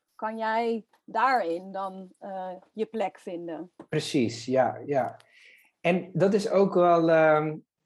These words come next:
Speaker 2: kijk, in het vierde leerjaar dan, eh, dan moeten ze zover zijn, maar soms is dat ook lastig, omdat zij dat ook soms niet van zichzelf zien.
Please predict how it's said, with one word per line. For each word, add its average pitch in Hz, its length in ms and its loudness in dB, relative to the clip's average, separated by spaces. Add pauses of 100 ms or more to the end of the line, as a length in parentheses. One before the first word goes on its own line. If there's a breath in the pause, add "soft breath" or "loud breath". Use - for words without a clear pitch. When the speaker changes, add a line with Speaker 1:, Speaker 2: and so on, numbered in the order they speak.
(160)
Speaker 2:
kijk, 156 180 -2
in 156 80 0
het 156 100 -2
vierde 180 300 0
leerjaar 165 400 0
dan, 139 240 -4
eh, 139 220 -4
dan 131 100 -6
moeten 143 260 -6
ze 135 160 -8
zover 127 360 -4
zijn, 147 220 -6
maar 151 100 -8
soms 208 280 -6
is 170 100 -4
dat 147 180 -4
ook 151 140 -2
lastig, 156 440 -2
omdat 143 300 -6
zij 139 160 -4
dat 135 160 -6
ook 147 140 0
soms 147 280 -10
niet 147 160 -8
van 131 120 -10
zichzelf 123 460 -4
zien. 117 460 -2